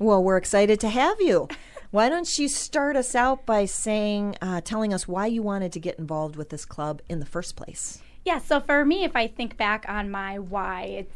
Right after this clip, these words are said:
Speaker 2: it starts when I was really small. I grew up surrounded by strong women who overcame tremendous challenges. My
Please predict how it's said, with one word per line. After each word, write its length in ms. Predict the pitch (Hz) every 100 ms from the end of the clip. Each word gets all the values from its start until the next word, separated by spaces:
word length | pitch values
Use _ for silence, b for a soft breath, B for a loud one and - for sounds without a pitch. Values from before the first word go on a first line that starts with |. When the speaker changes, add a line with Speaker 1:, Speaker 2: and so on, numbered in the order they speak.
| -
Speaker 2:
it 180 | 185
starts 280 | - 220 214
when 120 | 226
I 80 | 220
was 180 | 202 202
really 180 | 202 190
small. 400 | - 208 190 190
I 180 | 208 226
grew 300 | 202 247 247
up 200 | 220 220
surrounded 600 | - 220 202 214 214 190
by 180 | 202 190
strong 540 | - - 226 233 240
women 520 | 196 233 285 349 370 320
who 240 | 240 214
overcame 580 | 208 214 208 196 - 202
tremendous 520 | 196 226 196 190 190
challenges. 640 | - 220 202 185 - - -
My 300 | 220 202 202